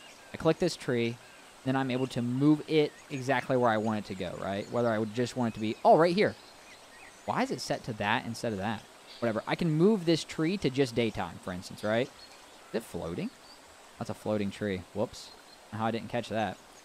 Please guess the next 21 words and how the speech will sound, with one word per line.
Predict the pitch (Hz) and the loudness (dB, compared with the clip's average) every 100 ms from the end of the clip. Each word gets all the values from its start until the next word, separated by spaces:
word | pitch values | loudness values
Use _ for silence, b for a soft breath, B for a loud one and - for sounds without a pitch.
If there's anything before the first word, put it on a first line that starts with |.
| - - - | -20 -20 -4
But | 123 120 - - - - - - - - - - - - - - - - - - - - - - - - - - - - - - - - - - - - | 0 0 -2 -18 -20 -20 -20 -20 -20 -20 -20 -20 -20 -20 -20 -20 -20 -20 -20 -20 -20 -20 -20 -20 -20 -20 -20 -20 -20 -20 -18 -20 -20 -20 -20 -20 -20 -18
okay. | - - - - - - | -18 -18 -20 -20 -20 -8
That's | 110 | -4
okay. | 101 - - - - - - | -4 -6 -12 -18 -20 -20 0
But | - - | 2 4
anyway, | 156 135 98 - | 2 0 -2 -2
so | - 147 | 2 4
this | 165 | 2
tree | - 170 165 | 0 0 2
right | 156 143 | 2 2
here, | 180 220 - - - - - - | 2 0 -4 -16 -20 -20 -20 -10
let's | 123 123 | -8 0
right, | 127 123 | 0 0
I | 127 | -4
click | 143 - | -2 -2
the | |
tree, | 117 185 180 180 - - - | 0 2 2 0 -6 -20 -8
move | 135 147 160 175 175 - | 0 6 8 8 6 2
actor | 135 139 - 151 147 | 2 2 2 2 0
to | - 143 139 | 0 0 0
selected | 131 135 127 120 120 | 0 0 0 0 -4